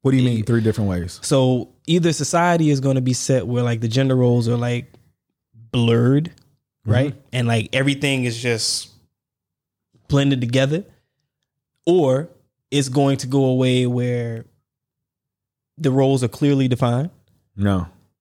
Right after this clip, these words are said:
Speaker 2: Or people just gonna live their <laughs> damn life and not try to control or tell somebody else what to do and how it's gonna be respected.
Speaker 1: I'm
Speaker 2: I
Speaker 1: gonna
Speaker 2: don't,
Speaker 1: go
Speaker 2: I don't, I don't, I don't know of any other way
Speaker 1: It's gonna
Speaker 2: that
Speaker 1: go,
Speaker 2: it's
Speaker 1: it's gonna be the first one.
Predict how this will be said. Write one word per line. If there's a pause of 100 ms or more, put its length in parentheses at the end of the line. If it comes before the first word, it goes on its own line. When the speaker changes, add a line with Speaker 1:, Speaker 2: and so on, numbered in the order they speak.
(340)
Speaker 2:
Or (680)
people
just
gonna
live
their
<laughs>
damn
life (440)
and
not
try
to
control
or
tell
somebody
else
what
to
do
and
how
it's
gonna
be
respected.
Speaker 1:
I'm
Speaker 2:
I
Speaker 1:
gonna
Speaker 2:
don't,
Speaker 1:
go
Speaker 2:
I
don't, (360)
I
don't,
I
don't
know
of
any
other
way
Speaker 1:
It's
gonna
Speaker 2:
that
Speaker 1:
go,
Speaker 2:
it's
Speaker 1:
it's
gonna
be
the
first
one.